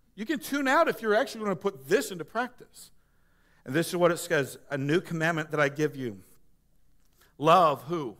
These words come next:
Love one another. Just as I have loved you, you also are to love one another. By this,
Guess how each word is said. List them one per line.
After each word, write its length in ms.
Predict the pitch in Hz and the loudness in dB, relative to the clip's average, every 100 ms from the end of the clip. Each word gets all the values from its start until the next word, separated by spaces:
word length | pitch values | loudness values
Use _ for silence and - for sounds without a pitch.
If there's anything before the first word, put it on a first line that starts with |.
| _ _ _ - _ - _ _ _ _ _ _ | _ _ _ -20 _ -20 _ _ _ _ _ _
Love 220 | 123 185 180 | 2 4 4
one 120 | 160 | -2
another. 600 | 139 147 202 208 117 - - _ - - - - _ _ _ - | 0 2 2 2 -4 -6 -20 _ -20 -20 -20 -20 _ _ _ -16
Just 460 | 104 165 208 208 - | 0 4 4 2 0
as 260 | 185 175 - | 2 2 2
I 240 | 165 185 | 6 6
have 380 | 175 160 160 151 | 4 2 2 0
loved 420 | 147 151 147 147 | 0 2 2 -4
you, 500 | 123 135 131 110 131 127 117 | -16 -10 -8 -8 -12 -14 -8
you 540 | 135 170 202 214 202 - | -2 0 0 -4 -6 0
also 720 | 175 202 190 - 165 156 160 | 2 4 0 -4 -2 -2 0
are 180 | 147 156 | 0 0
to 160 | 151 160 | -2 -8
love 380 | 143 147 160 | 2 2 2
one 140 | 151 156 | 0 -8
another. 480 | 151 143 135 120 - - - - 131 | -4 -4 -4 -8 -10 -20 -20 -20 -6
By 480 | - 151 185 202 202 | 4 8 8 6 2
this, 460 | 170 185 190 175 | -4 -2 0 -2